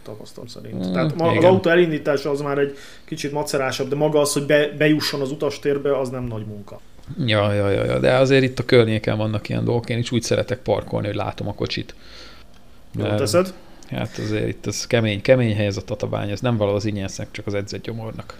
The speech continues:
Speaker 2: mint ahogy
Speaker 1: Igen,
Speaker 2: tudjuk.
Speaker 1: ahogy a dalszöveg is mondja, igen, Siska Finucci, ha nem tudnák a kedves hallgatók, jön a Tré című száma.
Speaker 2: Bizony.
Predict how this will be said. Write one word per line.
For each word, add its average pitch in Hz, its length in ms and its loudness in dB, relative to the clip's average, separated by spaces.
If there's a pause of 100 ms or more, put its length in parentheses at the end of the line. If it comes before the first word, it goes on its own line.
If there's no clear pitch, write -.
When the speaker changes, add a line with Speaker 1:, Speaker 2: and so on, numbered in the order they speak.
Speaker 2:
mint - 220 -12
ahogy - 140 -6
Speaker 1:
Igen, 135 200 -4
Speaker 2:
tudjuk. 131 140 -4
Speaker 1:
ahogy 135 120 -2
a 135 60 0
dalszöveg 135 540 -2
is 127 140 -8
mondja, 156 440 -2 (200)
igen, 120 260 -10 (160)
Siska 143 300 -6
Finucci, 143 640 -4 (340)
ha 127 60 -10
nem 131 140 -8
tudnák 139 340 -6
a 143 40 -12
kedves 147 320 -4
hallgatók, 160 600 -2 (440)
jön 135 160 4
a 120 100 -8
Tré 127 380 -2
című 123 300 -8
száma. 113 240 -6
Speaker 2:
Bizony. 104 300 0